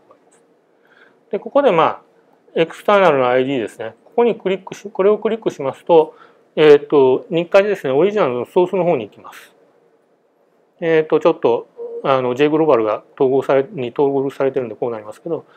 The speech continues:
これでそのオリジナルのデータで、データ、あの、日課時の方のデータですね。まあ、こういう関係になってます。日課時と、その、あの、まずデポジットされた、てるものというのがエスアイディー、サブスタンスの方に登録されて、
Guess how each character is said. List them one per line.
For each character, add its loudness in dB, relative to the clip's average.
こ 0
れ 4
で -2
そ -2
の 2
オ 2
リ 0
ジ -2
ナ 2
ル -2
の -6
デ 0
ー -8
タ -2
で、 -8
デ -2
ー -8
タ、 -8
あ -6
の、 -10
日 -6
課 4
時 -2
の -2
方 -2
の -8
デ -14
ー -20
タ -14
で -20
す -20
ね。 -18
ま -2
あ、 -6
こ 4
う 8
い 4
う 0
関 2
係 0
に 0
な -6
っ -14
て -20
ま -20
す。 -20
日 -8
課 4
時 -8
と、 6
そ 2
の、 2
あ 2
の、 2
ま 4
ず -2
デ 4
ポ 2
ジ -2
ッ -20
ト -8
さ 4
れ 6
た、 4
て -4
る 0
も 2
の 4
と -2
い 2
う 0
の 2
が 4
エ 0
ス -8
ア 8
イ 6
デ -6
ィ -8
ー、 -20
サ 2
ブ 0
ス -8
タ 2
ン -2
ス -12
の -2
方 0
に 0
登 0
録 -4
さ 2
れ 0
て、 2